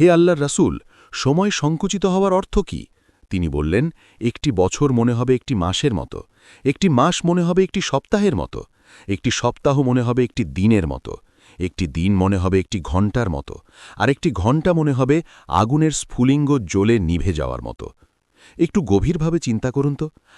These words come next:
আজকের এই বাস্তবতার সাথে নবীজির কথার কোনো অমিল খুঁজে পান কি? আজ আমাদের চব্বিশ ঘণ্টার দিনটি যেন নিমেষেই শেষ হয়ে যাচ্ছে।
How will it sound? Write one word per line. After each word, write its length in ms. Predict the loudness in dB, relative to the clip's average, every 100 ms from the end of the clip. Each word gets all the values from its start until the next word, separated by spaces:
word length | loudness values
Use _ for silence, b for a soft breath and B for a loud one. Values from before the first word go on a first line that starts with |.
| b
আজকের 440 | -2 -2 0 0
এই 120 | 0 0
বাস্তবতার 580 | -2 -2 -2 0 -2
সাথে 320 | -2 -4 -4 -6 -8 b b
নবীজির 460 | 0 2 2 0 0
কথার 320 | -2 -2 -4
কোনো 180 | 0 0
অমিল 320 | 2 2 0
খুঁজে 300 | 0 0 2
পান 180 | 4 0
কি? 200 | -2 -10 -14 b b b b b
আজ 220 | 0 2 2
আমাদের 260 | 0 0
চব্বিশ 500 | -2 -4 -2 -2 -2
ঘণ্টার 360 | -2 -2 0 -2
দিনটি 360 | 0 0 0 0
যেন 220 | 0 0
নিমেষেই 580 | 2 4 4 2 0 0
শেষ 220 | 0 -2
হয়ে 120 | -4
যাচ্ছে। 360 | -8 -8 -8 -10